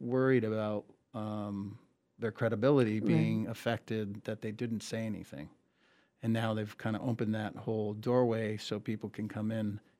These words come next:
Speaker 1: even if it happened years ago, and finally tell their story, which is
Speaker 2: Mm-hmm.
Speaker 1: great. 'Cause those are the people, in my mind, I may be making a movie about this, telling this particular story, but the bigger story that's happening is our military is s-, <laughs> saying, "Yeah, the, we don't know what these are,"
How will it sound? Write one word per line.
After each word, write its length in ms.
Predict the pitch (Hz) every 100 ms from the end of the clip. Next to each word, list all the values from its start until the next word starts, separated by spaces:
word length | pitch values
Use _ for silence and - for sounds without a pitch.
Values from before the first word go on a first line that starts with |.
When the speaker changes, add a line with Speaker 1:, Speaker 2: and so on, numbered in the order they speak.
| -
Speaker 1:
even 260 | 135 127 131
if 140 | 127
it 80 | 113
happened 320 | 117 113 110
years 320 | 110 123 117
ago, 280 | 101 101 98
and 120 | 101 101
finally 400 | 117 113 110 107
tell 200 | 110 101
their 140 | 98
story, 360 | - 101 - - -
which 160 | 180 175
is 80 |
Speaker 2:
Mm-hmm. 60 | 202
Speaker 1:
great. 220 | 120 104 - _ _ - _
'Cause 120 | 143
those 240 | 160 196 175
are 40 |
the 100 | 143
people, 400 | 123 135 127 123 117
in 60 |
my 160 | 120 139
mind, 320 | 131 117 113
I 100 | 110
may 260 | 131 127 123
be 180 | 113 113
making 360 | 113 113 110
a 40 | 104
movie 380 | 113 143 127 117
about 300 | 101 98 -
this, 260 | 101 -
telling 260 | - 110 104
this 140 | 110
particular 480 | - 107 107 98 90
story, 320 | - 120 139
but 220 | 104 92
the 80 | - 73 -
bigger 280 | 117 120 147
story 360 | - 165 170
that's 200 | 165 165
happening 500 | - 170 170 180 170
is 440 | 113 107 101 - - _ _ _ _
our 120 | 101 98
military 480 | 117 120 - 113 110
is 80 |
s-, 180 | 104 -
<laughs> 40 | -
saying, 640 | - - 127 117 123 - - - - -
"Yeah, 300 | - 127 120
the, 200 | 107 135 139
we 120 | 139
don't 160 | 151 123
know 100 | 123
what 120 | 117
these 160 | 117 120
are," 300 | 175 165